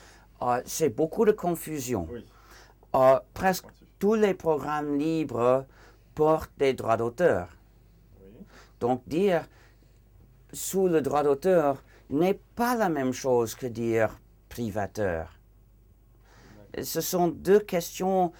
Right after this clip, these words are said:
Speaker 1: avec une relation, bien sûr, mais pas identiques. Il faut ne pas les identifier pour penser clairement.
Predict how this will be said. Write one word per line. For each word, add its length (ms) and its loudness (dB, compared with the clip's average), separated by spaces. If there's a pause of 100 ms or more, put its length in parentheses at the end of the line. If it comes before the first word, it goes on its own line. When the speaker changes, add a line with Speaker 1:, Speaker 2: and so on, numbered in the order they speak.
(180)
Speaker 1:
avec 320 -4
une 160 0
relation, 920 -4
bien 280 -4
sûr, 460 -2 (400)
mais 400 0 (180)
pas 280 -2
identiques. 840 -4 (600)
Il 100 0
faut 260 0
ne 280 0
pas 240 -2
les 280 -6
identifier 1000 -6 (440)
pour 200 -8
penser 560 -6 (460)
clairement. 760 -2